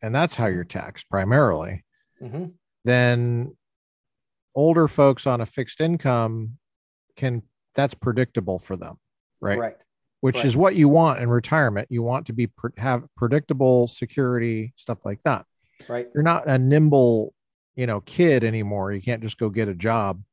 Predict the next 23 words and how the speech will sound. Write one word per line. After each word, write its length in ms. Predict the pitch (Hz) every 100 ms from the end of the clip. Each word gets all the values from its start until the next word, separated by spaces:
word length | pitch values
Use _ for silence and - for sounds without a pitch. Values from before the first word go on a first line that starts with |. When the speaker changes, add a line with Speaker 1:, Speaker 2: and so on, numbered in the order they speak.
| _ -
Speaker 1:
necessarily. 800 | 101 - 98 107 95 90 98 - _ _ _ _ _ _ _ _ _ _ -
Well, 420 | 156 165 156 - _ _ _ _ _ _ _
you 320 | 135 - 156
know, 420 | 156 131 135 - - -
your 220 | 156 143
prized 460 | - 165 170 175 -
possession 520 | 131 147 196 - 135
as 160 | 123 110
you, 180 | 127 -
as 120 | 135
you 80 | 117
retire 460 | 117 113 175 208 127
is 160 | 117 110
the 120 | 120
roof 340 | 117 170 180
over 300 | 135 139 131
your 200 | 123 113
head. 360 | 104 151 190 78 _ _ _ _ -
Speaker 2:
Yes. 280 | 127 - -
Speaker 1:
And, 220 | 120 123
and, 340 | 123 127 120 123
and 220 | 147 120
so 480 | - 143 131 120 113